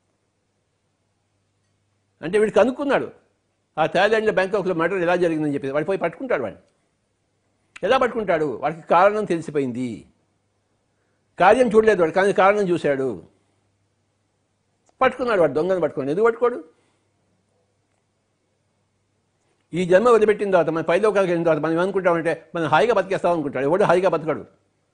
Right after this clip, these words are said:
వాడు చేసిన దానికి ప్రతిఫలాన్ని అనుభవిస్తాడు అక్కడ.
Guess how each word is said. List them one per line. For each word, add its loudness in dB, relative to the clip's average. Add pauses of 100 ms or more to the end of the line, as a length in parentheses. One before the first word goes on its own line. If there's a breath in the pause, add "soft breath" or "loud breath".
(220)
వాడు 0
చేసిన 0
దానికి -2
ప్రతిఫలాన్ని 0
అనుభవిస్తాడు 0
అక్కడ. -6